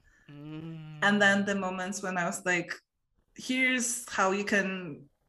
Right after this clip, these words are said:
Speaker 2: support me," it did work.
Speaker 1: You are so generous with your sharing, and I wanna point out to everyone, thank you,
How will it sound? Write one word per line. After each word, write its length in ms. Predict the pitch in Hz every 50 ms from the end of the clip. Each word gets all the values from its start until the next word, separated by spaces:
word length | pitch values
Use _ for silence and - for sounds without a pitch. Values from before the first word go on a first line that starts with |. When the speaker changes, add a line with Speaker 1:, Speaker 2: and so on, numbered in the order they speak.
| _ - -
Speaker 2:
support 460 | - - 208 - 247 277 294 285 -
me," 260 | 180 175 175 185 - -
it 140 | 180 180 196
did 160 | 208 202 185
work. 420 | - - - - - - - - - _ _ _ _ _ _ _ _ _ _ _ _ _ _ _ _ _ - - _ _
Speaker 1:
You 140 | - 180 190
are 120 | 226 247
so 1300 | - - - - - - - - - - - - - - - - - 165 151 147 156 156 165 175 196 190 - - - _ _ _ _ _ _ _ _ - - 131
generous 540 | - 170 151 131 123 120 - - - -
with 140 | - 139 -
your 100 | - 143
sharing, 380 | - - 143 127 120 139 196 254
and 60 | 196 151
I 40 | 143
wanna 160 | 139 139 143
point 180 | - - 147 143
out 100 | 135 131
to 60 | -
everyone, 260 | 160 139 131 127 127 139
thank 300 | - 131 123 127 - -
you, 160 | 160 254 370